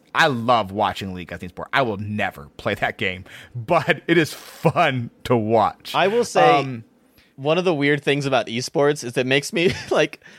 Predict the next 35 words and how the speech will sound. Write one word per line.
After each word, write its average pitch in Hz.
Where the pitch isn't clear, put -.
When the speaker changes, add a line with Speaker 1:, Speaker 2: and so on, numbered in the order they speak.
Speaker 2:
weirdly 156
patriotic. 143
Uh, 131
I 180
don't 165
care 123
about 117
America 123
in 107
a 101
lot 98
of 107
times, 101
right? 175
Like, 190
I 170
don't -
care 107
if 98
we 101
win 104
a 104
lot 101
of 98
things. 104
But 156
if 139
there 180
is, 175
like, 147
a, 131
an 113
Overwatch 139
World 123
Cup, 120